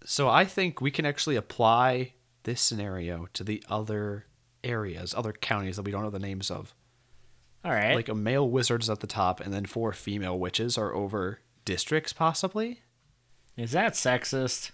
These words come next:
Speaker 1: I think Oz is a sexist place, yes.
Speaker 2: I guess that makes sense.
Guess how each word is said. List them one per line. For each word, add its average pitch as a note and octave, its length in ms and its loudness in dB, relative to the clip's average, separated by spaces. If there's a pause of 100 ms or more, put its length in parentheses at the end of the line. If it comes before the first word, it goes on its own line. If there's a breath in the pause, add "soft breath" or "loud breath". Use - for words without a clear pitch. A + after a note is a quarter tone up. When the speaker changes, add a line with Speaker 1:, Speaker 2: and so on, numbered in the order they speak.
Speaker 1:
I C#3 100 2
think C#3+ 200 -2
Oz A2+ 280 4
is G#2 160 -4
a F#2+ 40 -4
sexist F2 540 -2
place, E2+ 360 -6
yes. F2+ 420 -6 (840 soft breath)
Speaker 2:
I E3 120 4
guess B2 220 6
that A2 160 2
makes G2 180 -6
sense. F#2 520 -10